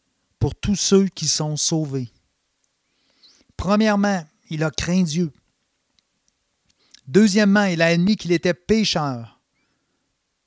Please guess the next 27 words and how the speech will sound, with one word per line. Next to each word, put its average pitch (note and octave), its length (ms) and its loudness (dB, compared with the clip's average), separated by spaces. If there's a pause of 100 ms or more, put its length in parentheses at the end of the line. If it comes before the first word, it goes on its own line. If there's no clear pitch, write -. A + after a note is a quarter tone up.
(500)
Troisièmement, F#3+ 540 -2
il G3+ 120 0
a E3 60 2
reconnu F#3 520 2
que - 100 -4
le D3+ 120 0
Christ - 680 -6 (500)
était D#3+ 540 -4 (260)
sans E3 440 -2 (140)
péché. D#3 440 0 (1200)
Quatrièmement, G3 540 2
il G#3+ 100 2
l'a F3 140 4
confessé G3+ 720 2
comme D#3+ 180 -2
son D#3+ 220 -4
Seigneur. E3 560 -2
Et C#3+ 80 -6
cinquièmement, D#3 760 -4 (420)
il D3 140 -4
a C#3 80 0
cru F#3 280 0
à D#3+ 40 0
la C#3 120 -2
résurrection C#3 720 -6
du A#2+ 120 -16
Christ. - 640 -18